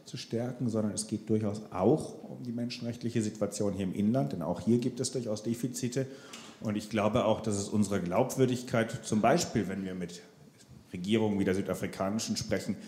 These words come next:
dass es unsere Glaubwürdigkeit auch gut tut, wenn wir da deutlich sagen, auch in Deutschland ist nicht alles perfekt geregelt und auch wir haben in manchen Bereichen durchaus, ähm, noch die Möglichkeit, die menschenrechtliche Situation zu verbessern.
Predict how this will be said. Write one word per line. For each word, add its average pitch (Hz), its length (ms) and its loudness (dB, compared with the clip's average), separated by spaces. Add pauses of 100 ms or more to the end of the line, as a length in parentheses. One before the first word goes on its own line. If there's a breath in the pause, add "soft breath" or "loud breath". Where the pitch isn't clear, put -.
(240 loud breath)
dass 98 100 -2
es 110 60 2
unsere 107 240 4
Glaubwürdigkeit 101 760 4
auch - 220 2
gut 170 220 8
tut, - 200 4 (360 loud breath)
wenn 107 160 2
wir 107 80 4
da 104 100 4
deutlich 98 460 0
sagen, 107 340 4
auch 104 180 0
in 113 100 4
Deutschland 110 480 2
ist - 180 -4
nicht 98 200 -8 (300 soft breath)
alles 101 280 0
perfekt - 520 0
geregelt 135 440 0
und - 160 -4
auch 123 240 0
wir 151 140 2
haben 127 240 2
in 101 100 0
manchen 98 360 -2
Bereichen 90 540 -4
durchaus, 92 460 -8 (640 soft breath)
ähm, 107 560 2 (140)
noch 110 320 0 (240)
die - 80 4
Möglichkeit, 120 640 4
die 113 60 2
menschenrechtliche 104 800 -4
Situation 98 600 -4
zu - 120 -8
verbessern. 98 600 -6